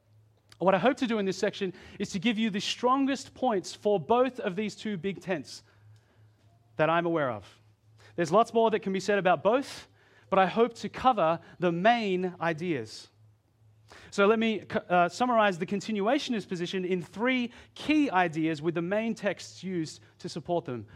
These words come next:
Firstly, the pouring out of the Holy Spirit on all believers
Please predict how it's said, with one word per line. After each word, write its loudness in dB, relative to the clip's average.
Firstly, -2
the -4
pouring 2
out 6
of 0
the 0
Holy 0
Spirit -2
on 0
all 2
believers -2